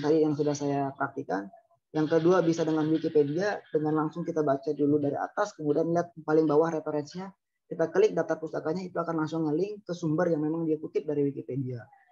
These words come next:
Dan yang ketiga dengan Google Scholar. Walaupun ini Google Cendekia, tapi kita bisa tulis di Google-nya Google Scholar, Scholar, ya, Google Scholar. Itu, itu untuk mencari. Kemudian cara ngutipnya di sini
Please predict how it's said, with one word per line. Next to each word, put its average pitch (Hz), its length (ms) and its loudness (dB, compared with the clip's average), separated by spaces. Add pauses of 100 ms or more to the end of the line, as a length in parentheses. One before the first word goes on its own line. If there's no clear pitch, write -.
(380)
Dan 156 160 2
yang 165 100 -2
ketiga 170 320 0
dengan 170 240 0
Google 180 240 2
Scholar. 156 480 0 (460)
Walaupun 156 320 0
ini 165 160 -4
Google 160 240 4
Cendekia, 160 640 -2
tapi 180 400 -4
kita 185 320 -4
bisa 165 240 -2
tulis 175 240 -4
di 156 80 2
Google-nya 160 320 2
Google 175 480 -2
Scholar, 160 640 -2 (240)
Scholar, - 480 -2 (160)
ya, - 160 -18 (240)
Google 151 240 -4
Scholar. 147 400 -2 (800)
Itu, 143 560 0
itu 147 160 -10
untuk 156 160 -2
mencari. 143 480 0
Kemudian 147 320 2
cara 165 240 0
ngutipnya 151 320 0
di 170 80 -6
sini 165 160 0